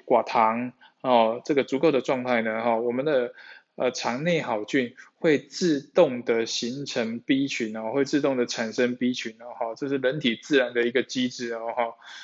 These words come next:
所以上一回我有提到，就是说所谓的体质就是肠内环境，所谓的体质就是肠内环境，哦，把肠道顾好，哦，好的进得去，坏的出得来，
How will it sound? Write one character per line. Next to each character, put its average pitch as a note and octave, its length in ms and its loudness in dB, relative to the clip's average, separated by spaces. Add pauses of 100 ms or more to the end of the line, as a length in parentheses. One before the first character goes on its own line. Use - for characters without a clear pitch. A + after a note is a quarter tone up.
(140)
所 G3 160 4
以 C3 220 6
上 D#3 340 2
一 D3+ 100 2
回 A#2 360 2
我 B2+ 140 6
有 C#3 60 4
提 A#2+ 220 -4
到， A#2 340 2 (260)
就 C#3 140 2
是 C3+ 120 2
说 B2+ 360 6 (220)
所 C#3+ 260 4
谓 F#3 100 8
的 E3+ 120 6
体 - 400 -4
质 A2 480 -6 (180)
就 D3+ 140 2
是 D3+ 160 0
肠 B2+ 260 -4
内 C3+ 140 0
环 A2+ 260 -4
境， A2 300 -4 (300)
所 - 200 4
谓 E3+ 140 8
的 D#3 80 8
体 A#2+ 320 -2
质 A2+ 540 -6
就 C#3 120 0
是 C3+ 160 -2
肠 A#2+ 320 -4
内 B2+ 140 0
环 A2+ 240 -6
境， A2+ 280 -4 (280)
哦， A#2 280 0
把 - 120 4
肠 C#3+ 180 -2
道 E3 140 4
顾 D3+ 180 10
好， A2+ 420 4 (200)
哦， A#2 260 4 (220)
好 B2+ 160 4
的 C#3 100 4
进 E3 160 4
得 D3+ 60 2
去， D#3 160 2
坏 D3+ 160 0
的 B2+ 80 6
出 C#3 160 2
得 C3+ 80 6
来， A2+ 300 -6